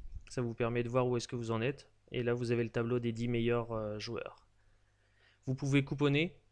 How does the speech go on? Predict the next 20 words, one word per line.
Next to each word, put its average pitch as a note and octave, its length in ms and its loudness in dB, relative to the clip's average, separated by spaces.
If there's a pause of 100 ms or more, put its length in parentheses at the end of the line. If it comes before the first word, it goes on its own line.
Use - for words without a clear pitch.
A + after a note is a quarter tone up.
(220)
ici, D3 320 -6
trois - 280 2
coupons F3 360 2
pour C#3 180 0
revenir C#3 360 4
à, B2 720 4 (300)
tout - 80 -4
de C3+ 80 -4
suite, - 360 -6
euh, A2+ 360 0 (400)
à C3+ 100 0
la B2+ 140 8
vie. B2 220 0 (3000)
Personnellement, D#3 600 2
je C#3+ 100 4
ne C3 160 4
couponne F#3 480 2
pas E3+ 140 6
sur D3 200 0
Kyubi. C3 400 -6